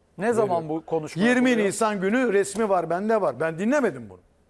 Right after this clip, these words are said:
Speaker 2: Bana söyledikleri zaman ben araştırmacı gazeteciyim, araştırıyorum.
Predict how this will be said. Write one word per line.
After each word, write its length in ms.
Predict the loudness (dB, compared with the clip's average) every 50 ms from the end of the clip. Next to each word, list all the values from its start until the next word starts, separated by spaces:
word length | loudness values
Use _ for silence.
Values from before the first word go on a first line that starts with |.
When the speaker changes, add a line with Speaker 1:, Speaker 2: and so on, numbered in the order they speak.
| _ _ _ _ _ _ _ _ _ _ _ _ _ _ _ _
Speaker 2:
Bana 240 | -2 0 2 2 0
söyledikleri 540 | 2 2 0 2 2 -2 -2 0 0 0 0
zaman 280 | 0 -2 -2 0 0 0
ben 100 | 0 0
araştırmacı 640 | 0 2 2 0 0 -2 -4 -2 -2 -2 -2 -2
gazeteciyim, 520 | 0 0 0 -2 -2 -6 -6 -4 -2 0 0
araştırıyorum. 720 | 2 2 2 0 0 -2 -2 0 0 2 0 0 -2 -6